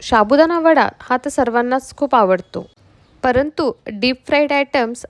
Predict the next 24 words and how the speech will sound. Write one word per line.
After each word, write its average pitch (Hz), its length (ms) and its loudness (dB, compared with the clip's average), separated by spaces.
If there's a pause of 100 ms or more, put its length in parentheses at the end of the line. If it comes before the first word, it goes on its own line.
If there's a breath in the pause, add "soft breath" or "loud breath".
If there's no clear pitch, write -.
(120)
आपण 285 280 -4
बऱ्याचदा 233 440 2
टाळतो. 185 540 -4 (460)
तर 320 160 0
जास्त 233 340 -4
वेळ 285 200 2
न 294 100 -4
घालवता 302 440 0
आपण 262 380 -6
रेसिपीला 254 460 -4
सुरुवात 214 480 -4
करूयात. 190 440 -8 (600)
साबुदाणा 269 560 2
वडा 311 320 0
जास्त 285 280 -2
चिकट 302 440 -4
न 320 80 -6
होण्यासाठी 277 720 -4 (420 soft breath)
साबुदाणा 247 500 2
भिजवतानाच 247 720 -2
काही 277 180 0
काळजी 226 360 0
घेतली 233 300 -4
पाहिजे. 185 480 -6